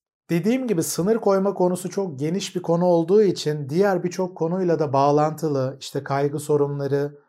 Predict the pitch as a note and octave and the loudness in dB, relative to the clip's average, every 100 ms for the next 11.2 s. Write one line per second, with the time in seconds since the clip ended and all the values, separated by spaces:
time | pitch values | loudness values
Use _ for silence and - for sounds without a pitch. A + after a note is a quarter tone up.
0 | _ - C#3 C#3 C3+ C#3+ C#3 C#3+ D3 _ | _ -4 -2 -2 0 2 2 0 -6 _
1 | - C#3+ C3+ C#3 C#3 B2+ C3 C3 C#3 C#3+ | -8 -4 -2 -4 -2 0 0 0 -2 -6
2 | - C#3 C3+ C#3 C#3+ - _ _ _ - | -6 -8 -8 -12 -12 -16 _ _ _ -14
3 | C3+ - C#3+ C#3+ C#3+ C#3+ C#3+ C#3 C3+ - | -8 -2 2 2 0 2 2 0 -4 -18
4 | - A#2 A#2+ D#3+ D#3+ E3 - _ - F#3 | -18 -12 -8 -2 0 -2 -6 _ -8 -6
5 | G3 F#3 F#3 D#3+ D3 C3 C3+ - - C#3+ | -2 -4 -2 -2 -2 -4 -8 -12 -4 0
6 | D3 D3 C#3+ C#3+ D3 C3+ C3 C#3 C#3+ C#3+ | 0 0 -2 0 0 0 -2 -4 -2 -4
7 | - C#3+ C3+ C3+ C3+ _ _ - C#3+ F3+ | -2 0 2 0 -4 _ _ -10 -4 -2
8 | G3+ F3+ F3 G#3 G3 F3+ F3+ D#3 E3 E3 | -2 -2 -2 -2 -4 -6 -4 -2 -2 -4
9 | - D#3+ D#3 - E3+ F#3 F3 D#3+ D3+ D3 | -4 -6 -6 -6 -6 -2 2 2 0 -4
10 | D#3 D3 D#3+ D#3 C3 A2+ D#3 - - D#3 | -6 -6 -8 -6 -4 -4 -4 -4 -6 -4
11 | E3 F3 | -4 -4